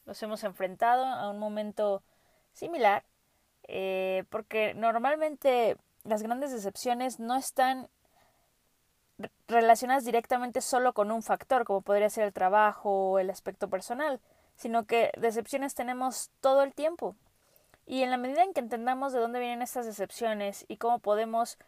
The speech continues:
evitar que sucedan con frecuencia o que sean <laughs> algo recurrente, en esa medida vamos a precisamente tratar de evitar estos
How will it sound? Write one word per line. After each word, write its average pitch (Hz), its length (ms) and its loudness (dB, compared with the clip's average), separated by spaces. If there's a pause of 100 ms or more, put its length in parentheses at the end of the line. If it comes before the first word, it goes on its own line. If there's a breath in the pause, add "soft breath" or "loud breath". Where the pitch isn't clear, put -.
(240 soft breath)
evitar 233 540 4
que 269 120 -2
sucedan 214 640 0 (180)
con 190 180 -4
frecuencia 240 680 2
o 196 60 -2
que 196 120 -4
sean 233 400 -4 (200 soft breath)
<laughs> - 180 -20
algo 226 580 2
recurrente, 220 880 2 (960)
en 233 140 -6
esa 247 180 -4
medida 240 360 2
vamos 208 300 -2
a 190 160 0 (280 soft breath)
precisamente 220 640 0
tratar 220 400 4
de 220 80 2
evitar 208 320 2
estos 202 400 -4